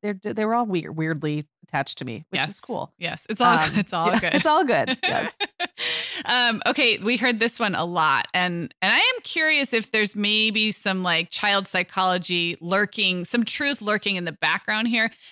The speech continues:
Speaker 2: but it's that boys are harder as, uh, little kids, ba-
Speaker 1: Yeah.
Speaker 2: toddlers, preschoolers, whatever, and girls are harder as tweens as, and teens. And by harder, I mean harder to parent, more tantrums, more drama, like,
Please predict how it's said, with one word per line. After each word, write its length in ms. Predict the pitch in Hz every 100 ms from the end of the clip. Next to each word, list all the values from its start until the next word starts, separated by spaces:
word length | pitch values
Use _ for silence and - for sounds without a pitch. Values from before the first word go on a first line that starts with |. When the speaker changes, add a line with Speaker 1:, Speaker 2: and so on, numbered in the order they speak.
| -
Speaker 2:
but 100 | 220
it's 140 | 220
that 160 | 226 202 180 -
boys 320 | 220 285 370
are 120 | 381
harder 340 | - 285 262
as, 380 | 240 202 202 - _ -
uh, 340 | 202 185 175 165
little 280 | 226 285 233
kids, 540 | - 165 190 262 - - 190 _
ba- 160 | 220 220
Speaker 1:
Yeah. 60 | 151
Speaker 2:
toddlers, 400 | 226 214 202 -
preschoolers, 580 | 220 202 190 185 180
whatever, 300 | 185 165 165 -
and 180 | 180
girls 320 | 175 208 208 208
are 120 | 202
harder 380 | - 185 175 170
as 220 | 170 -
tweens 440 | - - 185 175
as, 220 | - 170 160 -
and 200 | 170 160
teens. 360 | - 175 123 196
And 80 | 208
by 120 | 220
harder, 400 | 220 285 277 247
I 180 | 202 208
mean 380 | 208 202 196 - _ _ _ -
harder 260 | 233 220
to 140 | 208 196
parent, 520 | - 185 175 190 196
more 300 | 196 190 180
tantrums, 600 | 180 214 190 - 180 175
more 180 | 180 175
drama, 680 | 170 190 180 180 175 165 156
like, 240 | 175 170